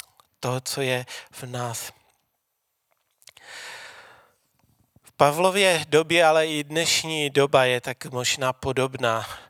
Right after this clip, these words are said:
Různí lidé si Boha představují, eh, různě a představují si Boží moc nějak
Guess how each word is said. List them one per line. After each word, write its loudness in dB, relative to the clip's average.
Různí -6
lidé -2
si -2
Boha 2
představují, -2
eh, 0
různě -4
a 0
představují -10
si -8
Boží -6
moc -4
nějak -2